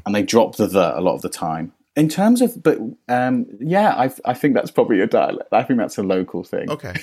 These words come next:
Speaker 2: All right. I just, I
Speaker 1: That we
Speaker 2: mean,
Speaker 1: just don't say "the."
Speaker 2: I'm, I, I'm fascinated by it. And then sometimes I'll get stuck if it happens in the conversation. I'll start saying it. I'm like, "Why am I dropping the?" <laughs> And
Speaker 1: <laughs>
Speaker 2: uh,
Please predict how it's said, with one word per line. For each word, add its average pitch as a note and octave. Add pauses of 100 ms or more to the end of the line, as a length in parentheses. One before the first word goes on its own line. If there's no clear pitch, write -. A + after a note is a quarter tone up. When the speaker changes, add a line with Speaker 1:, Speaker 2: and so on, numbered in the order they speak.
Speaker 2:
All D3+
right. A2
I C3+
just, C#3+
I A#2
Speaker 1:
That A#2
we A#2+
Speaker 2:
mean, A2+
Speaker 1:
just B2+
don't A#2
say G#2+
"the." F#2 (440)
Speaker 2:
I'm, C3 (240)
I, G2 (100)
I'm A2+
fascinated F#2+
by D#2
it. D#2
And A#2+
then C3
sometimes C3
I'll A2
get G#2
stuck -
if G2
it F#2+
happens G2
in -
the F#2
conversation. F#2+ (100)
I'll A#2+
start -
saying B1
it. G1+
I'm E2
like, D#2+
"Why A#2+
am B2
I C#3+
dropping C#2+
the?" B1+
<laughs> -
And C#3+
Speaker 1:
<laughs> -
Speaker 2:
uh, F2